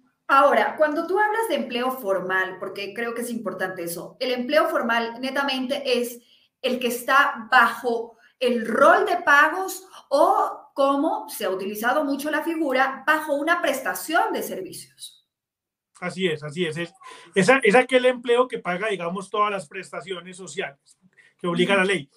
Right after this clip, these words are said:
Speaker 2: que, o porque lo paga el empleador en un contrato laboral a término indefinido, a término fijo, o, o, o, o, o estas nuevas formas de,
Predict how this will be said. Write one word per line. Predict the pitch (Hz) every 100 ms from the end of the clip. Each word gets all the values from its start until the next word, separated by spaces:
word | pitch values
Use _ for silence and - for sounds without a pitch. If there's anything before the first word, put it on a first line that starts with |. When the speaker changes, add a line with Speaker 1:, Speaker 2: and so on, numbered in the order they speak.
| _ _ _
Speaker 2:
que, | - 190
o | - 190
porque | 196 185 185
lo | 175
paga | 202 233
el | 269
empleador | 226 190 185 165 226 277
en |
un | 196
contrato | 180 202 196 208 208
laboral | 196 165 160 180 226
a | 185
término | 165 175 196
indefinido, | 170 147 156 160 190
a | 190
término | - 160 190 170
fijo, | 220 254 254 302 - _ _ _ _ -
o, | 170
o, | 190 175 165
o, | 170 160 156 185 165 156 147
o, | 196 165
o | 165
estas | 151 208
nuevas | 202 208 202
formas | 196 196 202 190
de, | 175 156